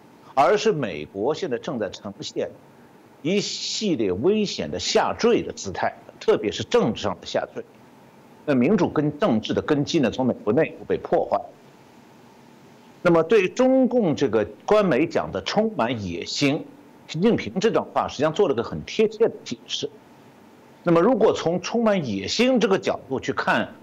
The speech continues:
中美关系的基本走向，中共为什么嚣张，就比较容易理解。<clears throat> 那么还，刚才讲这个媒体，二月十二号还有一篇文章讲得更明确，标题是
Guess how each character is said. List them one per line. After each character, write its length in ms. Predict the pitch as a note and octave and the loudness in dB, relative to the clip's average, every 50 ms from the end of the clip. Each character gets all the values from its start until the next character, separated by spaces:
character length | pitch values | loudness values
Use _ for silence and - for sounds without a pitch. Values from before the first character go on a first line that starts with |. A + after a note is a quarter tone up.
| - - - - - - - | -20 -20 -20 -20 -20 -6 -2
中 180 | G3+ G3+ G3 | 0 2 4
美 160 | F#3+ C#3 F#2 E2 | 4 2 2 0
关 260 | - C3+ C#3+ D3 D3 | 0 0 0 0 0
系 180 | - - C3 | 0 0 -2
的 100 | G2 G2 | -2 -2
基 240 | F2 - - E3 E3+ | -4 -6 -4 -4 -2
本 160 | A#2+ C#3+ C#3+ | 0 0 0
走 200 | - - F#2 D#2 | 0 -2 -4 -4
向， 300 | - - - A#2+ F#2 E2+ F#2+ - - - - - - - - - - - - | -4 -4 -4 -4 -4 -4 -8 -14 -20 -20 -20 -20 -20 -20 -20 -20 -20 -20 -2
中 180 | - G#3+ G#3 G#3+ | 2 4 4 6
共 200 | G#3 G#3 D#3+ F3 | 6 4 4 4
为 180 | G#3+ A3 D3+ | 4 4 2
什 100 | - G2 | 2 -2
么 60 | E2+ F2 | -6 -8
嚣 260 | - - D#3 D3 D3 | -4 0 0 0 2
张， 240 | - D#3 D3+ D#3+ D#3+ - - - | 2 0 0 0 -2 -6 -14 -8
就 100 | - C3 A#2 | -6 -6 -4
比 160 | - C3+ D#3 | -2 -2 0
较 140 | C#3 B2+ F#2 | 2 2 0
容 100 | E2 - - | 0 -4 -8
易 100 | F2 F2 | -8 -8
理 300 | D2+ C#2 D#2 F#2 E2 A#2 | -8 -8 -8 -6 -6 -6
解。 140 | A2 - - - - - - - - | -6 -6 -10 -16 -20 -20 -20 -20 -20
<clears throat> 280 | - - - - - - | -20 -20 -20 -20 -10 -4
那 220 | - - A2+ - - - - - - - - - - - - - - - - - - - - | -4 -4 -4 -4 -8 -16 -20 -20 -20 -20 -20 -20 -20 -20 -20 -20 -20 -20 -20 -20 -20 -12 -2
么 120 | - D3 C#3+ | 0 2 2
还， 280 | C#3 - D3+ D#3 F3 | 2 2 2 2 2
刚 200 | E3+ - A#3+ B3 | 2 2 2 2
才 160 | A3+ F3+ A3 | 2 2 0
讲 160 | G#3+ E3+ A2+ E2+ | 0 0 -4 -4
这 80 | - - | -4 -2
个 100 | C3+ B2 | -2 0
媒 160 | G#2+ A2 D3 | 0 0 -2
体， 320 | C#3+ - - F#2 E2+ F2 - - - - - | -4 -6 -8 -10 -10 -10 -12 -16 -20 -4 0
二 120 | - G3+ | 2 4
月 120 | F#3 E3 C#3+ | 4 2 2
十 120 | - - | 2 2
二 140 | G#3 G3 D#3 | 2 2 2
号 80 | C3+ A#2 | 0 -2
还 160 | - - E3 | -2 -4 -2
有 80 | G3 | -2
一 20 | E3+ | -4
篇 140 | - - G#2+ | -4 -8 -14
文 100 | - - - - | -16 -18 -20 -14
章 180 | - - - - - - | -14 -14 -14 -14 -10 -6
讲 200 | - A2+ G#2 G2+ | -4 -4 -2 -4
得 40 | G#2 | -4
更 200 | - A3+ A3 A#2 F#2+ | -2 -2 -2 -2 -2
明 140 | F2+ E2+ - - - - | -4 -8 -10 -14 -18 -16
确， 200 | - - C3+ - - - - - - - - - - - - - - - - - - | -14 -12 -12 -14 -14 -20 -20 -20 -20 -20 -20 -20 -20 -20 -20 -20 -20 -20 -20 -16 -2
标 240 | - G#3 G#3+ A3 A3 | 2 4 4 4 2
题 200 | G#3+ - A2+ A2+ - | 0 -4 -8 -10 -10
是 280 | - - - A#2+ F#2 | -8 -6 -4 -4 -6